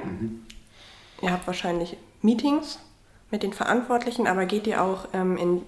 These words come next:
Speaker 2: ihr geht dann wahrscheinlich auch in Team-Meetings rein und, ähm,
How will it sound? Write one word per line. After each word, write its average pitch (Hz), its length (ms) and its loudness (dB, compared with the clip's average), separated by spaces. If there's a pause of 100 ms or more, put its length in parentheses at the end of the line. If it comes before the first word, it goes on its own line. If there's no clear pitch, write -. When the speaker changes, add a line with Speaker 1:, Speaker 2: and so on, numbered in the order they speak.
Speaker 2:
ihr 185 100 -2
geht 185 180 0
dann 185 100 -2
wahrscheinlich 175 420 -2
auch 175 240 -4
in 175 200 -6
Team-Meetings 220 600 2
rein 208 220 2
und, 180 340 2
ähm, 180 280 2